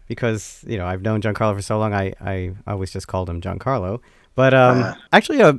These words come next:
Speaker 1: it was a, a long conversation because Giancarlo has so many interests, and of,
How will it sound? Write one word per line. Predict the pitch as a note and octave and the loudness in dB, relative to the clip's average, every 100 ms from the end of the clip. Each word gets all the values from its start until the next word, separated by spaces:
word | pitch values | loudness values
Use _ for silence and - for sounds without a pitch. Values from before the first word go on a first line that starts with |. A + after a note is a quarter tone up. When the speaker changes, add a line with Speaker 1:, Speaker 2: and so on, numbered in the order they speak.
| - D#3 | 0 4
Speaker 1:
it | |
was | F3 D3+ | 4 6
a, | D3 C#3 C#3 | 8 6 4
a | C3+ | 2
long | B2+ C3+ D4+ F4 | 4 6 4 4
conversation | D3 G#2+ G#2 A#2 A2 - A2 | 2 4 2 0 0 0 -2
because | A2+ A#2+ A2+ A2 - _ _ _ _ | 0 0 0 -2 -8 _ _ _ _
Giancarlo | - E3+ A3+ A3+ | -4 2 4 4
has | D3+ F#3+ G#3+ | 4 4 4
so | F#3 | 2
many | D3+ D3 | 4 4
interests, | C3 C3+ C3 B2+ - - | 2 0 2 0 0 -2
and | C3 | 0
of, | B2+ | 0